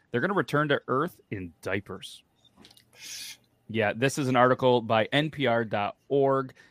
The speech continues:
The journey back to Earth from space is never easy, but the astronauts aboard the SpaceX capsule coming home Monday will have an extra challenge to deal with. No working toilet.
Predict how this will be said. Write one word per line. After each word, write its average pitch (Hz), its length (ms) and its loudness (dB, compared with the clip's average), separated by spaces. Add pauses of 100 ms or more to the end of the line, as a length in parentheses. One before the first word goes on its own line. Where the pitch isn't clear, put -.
The 123 80 -4
journey 165 220 2
back 143 260 2
to - 180 -6
Earth 135 240 -6
from 110 340 -4
space - 520 -8
is 101 120 -8
never 110 280 -6
easy, 123 180 -6
but 113 140 -8
the 113 60 -6
astronauts 131 440 -4
aboard 117 380 -4
the 110 40 -6
SpaceX - 720 -6
capsule 160 360 -2
coming 143 200 -2
home 131 160 0
Monday 147 380 0 (220)
will 120 80 -2
have 117 80 0
an 113 100 -4
extra 131 260 -4
challenge 127 320 0
to 110 60 -10
deal 113 220 2
with. 98 240 -4 (280)
No 117 360 4
working 113 680 -4 (140)
toilet. 110 340 2